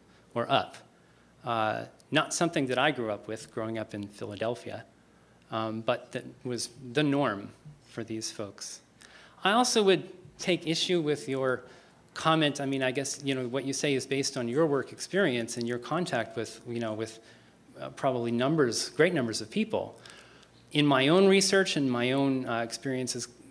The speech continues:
wi-, with folks, uh, I, I would not, not say that people were illiterate in their own culture,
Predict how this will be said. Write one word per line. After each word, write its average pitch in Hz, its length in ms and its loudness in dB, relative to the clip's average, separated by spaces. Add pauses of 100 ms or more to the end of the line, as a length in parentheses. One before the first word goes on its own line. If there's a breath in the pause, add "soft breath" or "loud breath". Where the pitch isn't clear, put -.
(180)
wi-, 127 200 -6
with 127 200 -2
folks, - 560 0
uh, - 20 2
I, 110 420 -4 (120)
I 107 80 -6
would 123 240 -6
not, 123 360 0
not 120 320 -2
say 127 260 0
that 113 120 -4
people 117 260 -6
were 107 180 -4
illiterate 117 500 0
in 117 100 -4
their 113 180 -6
own 107 160 -6
culture, 120 480 0